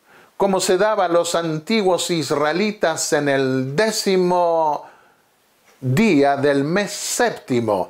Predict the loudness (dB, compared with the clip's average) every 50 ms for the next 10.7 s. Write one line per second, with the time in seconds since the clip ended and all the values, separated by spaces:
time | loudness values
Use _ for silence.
0 | -10 -8 _ -2 0 2 2 2 2 2 0 0 0 0 0 0 2 2 2 2
1 | 2 2 0 -2 -4 -2 0 2 2 4 4 4 4 4 2 2 2 2 0 -2
2 | -4 -8 -12 -20 -20 _ _ _ _ _ -20 -20 -20 -20 -20 -20 -16 _ 0 2
3 | 2 2 2 0 0 0 2 2 4 4 2 2 2 0 -2 -2 -4 -4 -4 -2
4 | 0 0 2 2 2 2 0 0 0 0 0 2 2 0 0 -2 -4 -10 -18 _
5 | -20 -20 -20 -20 _ _ _ _ -4 -2 0 0 0 0 0 0 0 0 0 -2
6 | -2 0 0 0 2 2 2 0 0 -2 -2 -2 -2 -2 -2 -2 -2 0 0 0
7 | 0 0 -2 -4 -6 -4 -2 -2 -2 -2 -2 -4 -2 -2 0 0 0 0 2 2
8 | 0 -2 -4 -6 -10 _ 0 0 2 2 2 0 0 0 0 0 0 0 -2 -2
9 | -2 -4 -6 -6 -8 -8 -8 -8 -8 -6 -2 2 4 4 4 4 4 4 2 2
10 | 0 -2 -4 -6 -6 -6 -4 -4 -4 -6 -6 -8 -10